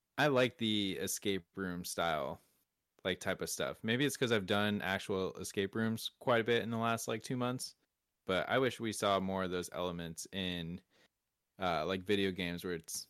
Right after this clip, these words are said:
you're stuck in a single room and you gotta, like, piece everything together to get out.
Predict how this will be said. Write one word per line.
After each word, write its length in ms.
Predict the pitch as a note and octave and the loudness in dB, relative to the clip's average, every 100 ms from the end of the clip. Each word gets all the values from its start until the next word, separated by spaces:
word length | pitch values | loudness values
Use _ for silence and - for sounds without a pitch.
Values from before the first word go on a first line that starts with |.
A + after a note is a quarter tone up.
| - | -8
you're 120 | G#2 | -6
stuck 320 | F#2 - F#2 | -4 0 0
in 60 | F#2+ | -2
a 60 | F2 | -6
single 320 | G2 F2+ F2 | -4 -4 -2
room 400 | F#2 F2+ F2 E2 _ _ _ _ _ G#2 | -2 -2 -4 -8 _ _ _ _ _ -2
and 300 | F#2+ F2+ F#2+ | 0 0 0
you 80 | |
gotta, 180 | F#2+ F2 | 0 0
like, 340 | F2 E2+ - - _ - | 0 -4 -6 -20 _ -10
piece 320 | B2 A2 G#2+ | -4 -2 2
everything 440 | F#2+ F#2 - F#2+ | 2 0 -2 -4
together 480 | F2+ F#2 F2 E2+ E2+ - | -2 -2 0 0 -4 -6
to 80 | |
get 140 | F#2 F2+ | -4 0
out. 260 | E2 D#2 | 0 -2